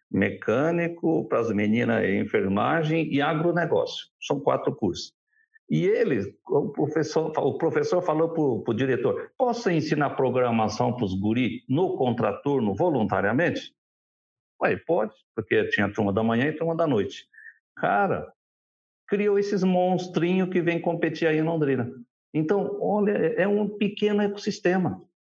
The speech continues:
sabe? Isso que é gostoso de ver. Então, aí a Cocamar chegou lá e falou, "Eu vou dar um desafio pros meninos, é, fazer, é, o problema é que eles tinham uma certa dor ali na área de armazenagem." E foi lá e fizeram.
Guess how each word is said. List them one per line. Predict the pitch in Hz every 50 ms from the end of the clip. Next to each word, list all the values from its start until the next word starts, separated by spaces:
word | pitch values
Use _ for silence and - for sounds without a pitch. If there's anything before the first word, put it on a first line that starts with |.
| _ _ _ _ _
sabe? | - 160 170 160 139
Isso | 127 139 185 220 214 220 240 208
que | - -
é | - 202
gostoso | 196 202 180 147 - - - - - _ _ 151 151 151 143 127 113 107
de | 98 104 101
ver. | 90 90 82 78 - - - - _ _
Então, | _ 175 190 - - - - - _ _ _ _ _ _ -
aí | 175 202 214
a | -
Cocamar | - - 190 - - - 101 95 107 131 139 139
chegou | - - 127 107 95 98 95
lá | 101 120 139 147 151
e | 147 139 123 117
falou, | - 143 143 143 143
"Eu | 147 156 156 147
vou | 156 180 180
dar | 147 175 175
um | 185 185
desafio | 160 165 196 170 151 - - 170 170 165
pros | 170 170 143 143
meninos, | 151 147 139 143 156 165 165 156 120 - - - - - _ _ _ _ _ -
é, | 120 120 113 113 113 -
fazer, | - - 135 135 104 95 107 120 143 151 151 156 156 -
é, | 135 123 123 123 117 113 110 107
o | 113
problema | 113 - 151 147 135 147 170 170 165
é | 156
que | - -
eles | 160 151 143 135 -
tinham | - - 156 151
uma | 147 143 135
certa | 127 - 139 139 135 139 131
dor | 117 113 120 120 135 135 120
ali | 107 101 110 131
na | 131 127
área | 120 123 123 127
de | 120 127
armazenagem." | 127 127 127 135 143 135 143 147 135 120 110 104 92 - - - _ _ _ _ _ _ _
E | - 247
foi | - - 415 427 415
lá | 415 - 440
e | 381
fizeram. | 392 - - 349 320 262 175 156 175 208 185 - -